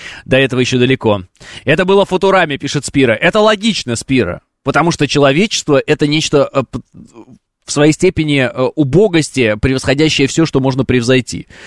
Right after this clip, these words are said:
Ну, абсолютно. Бесполезные города, бесполезные машины, бесполезная работа, бесполезная деятельность, бесполезное всё. Всё, что создал человек, он создал, э, создал человек, создал, э, сугубо для себя, собственно говоря. Ну, т-,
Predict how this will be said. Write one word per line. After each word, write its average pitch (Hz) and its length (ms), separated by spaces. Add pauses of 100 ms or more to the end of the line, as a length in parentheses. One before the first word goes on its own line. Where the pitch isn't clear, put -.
(340)
Ну, 151 140
абсолютно. 117 520
Бесполезные 143 600
города, 135 420
бесполезные 131 580
машины, 131 440
бесполезная 123 600
работа, 120 400
бесполезная 120 600
деятельность, 117 480
бесполезное 117 580
всё. - 280 (440)
Всё, - 160
что 151 160
создал 143 460
человек, 135 460
он 135 100
создал, 131 440
э, 117 300
создал 123 280
человек, 131 340
создал, 123 680
э, - 40
сугубо 127 340
для 123 120
себя, 170 400
собственно - 360
говоря. 87 340
Ну, 104 160
т-, 104 320